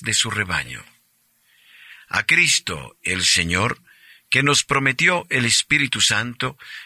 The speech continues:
venid, adorémosle. Aleluya. Entrad por sus puertas con acción de gracias, por sus atrios con himnos,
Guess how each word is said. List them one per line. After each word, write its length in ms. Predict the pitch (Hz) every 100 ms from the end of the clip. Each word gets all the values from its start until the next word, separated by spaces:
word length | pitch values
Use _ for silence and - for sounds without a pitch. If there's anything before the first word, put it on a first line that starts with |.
| -
venid, 480 | 85 98 104 120 107 -
adorémosle. 840 | 110 120 95 92 101 107 110 101 -
Aleluya. 680 | 98 98 87 69 60 - - - - _ _ _ _ _ - - - _
Entrad 540 | 95 92 98 101 104 92
por 160 | 98 90
sus 280 | - 90 -
puertas 640 | 113 117 107 92 80 -
con 300 | - 73 73
acción 460 | - - - 85 80
de 100 | 73
gracias, 760 | 76 85 - 50 50 - - - - - - - - _ _ _ - - - _
por 160 | 131 131
sus 200 | 127 -
atrios 420 | 151 151 151 -
con 180 | 139 139
himnos, 640 | 156 113 73 57 - -